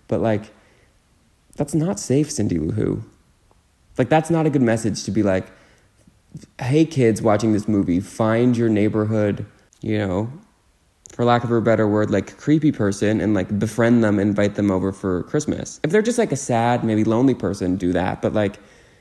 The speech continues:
not if they try to throw you in a mail thing, like a mail slot. I don't know. I was just like, and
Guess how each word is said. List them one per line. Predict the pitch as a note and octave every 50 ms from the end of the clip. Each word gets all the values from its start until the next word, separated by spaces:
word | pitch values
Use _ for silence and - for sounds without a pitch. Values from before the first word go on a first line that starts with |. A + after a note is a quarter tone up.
| _ _ _ _ -
not | G#2+ A2+ A#2+ C3 D3
if | E3 -
they | - C#3
try | B2 - B2+ A#2+ A2+
to | A2 G#2
throw | G2 - - - G#2 G#2+ A2
you | A2+ A2 A2 A2 G#2+ G#2+ G#2 G2 - -
in | - G#2+ G#2
a | G2+ F2+ E2+ F2
mail | G2 G2 G2 G2 A#2 C#3 C#3
thing, | C3+ - - - - - G2 E2+ D#2+ F2 G2+ A#2+ B2 B2 - _ _ _ _ _ _ _ _ _ _ _ -
like | A2 -
a | A#2
mail | A2 G#2+ G#2 A2 B2+
slot. | B2+ - - G#2 F#2+ F#2 F#2+ F#2+ A2+ - - - - _ _ _ _ _ _ _ _ _ _ _ _ _ _ _ _ _ _ _ _ _ _ _ _ - - -
I | - G2
don't | F#2 E2 D2+ B1+
know. | A#1 - - - - - - _ _ _ _ _ _ _ _ _ _ _ _ _ _ _ -
I | A#2
was | B2 C3+ B2+
just | B2+ C3+ B2+ -
like, | B2+ A2 G#2 - - -
and | A#2+ C3 C3+